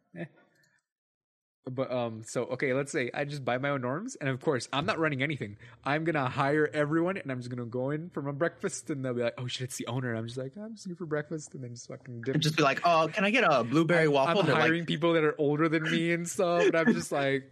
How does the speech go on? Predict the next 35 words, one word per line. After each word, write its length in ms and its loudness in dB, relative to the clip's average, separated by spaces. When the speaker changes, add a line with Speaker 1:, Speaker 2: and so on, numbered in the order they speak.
Speaker 2:
<laughs> 140 -6
Oh, 100 2
Speaker 1:
"Hey, 200 0
Speaker 2:
fuck, 140 2
Speaker 1:
uh, 160 -2
Speaker 2:
dude. 100 0
Speaker 1:
bring 120 -4
over 100 -10
an 40 -8
apple 200 -6
pie 140 0
real 160 0
quick," 180 -10
and 80 -12
they're 60 -12
like, 20 -6
"Okay, 260 -4
thanks." 360 -8
And 100 -6
then 140 -6
just 140 -10
like, 80 -14
"So 120 -18
yeah, 60 -2
he 240 -10
always 260 -10
comes 220 -6
by 160 -2
every 180 -4
morning 240 -4
and 100 -10
gets 160 -6
his 160 -8
same 280 -10
thing, 160 -10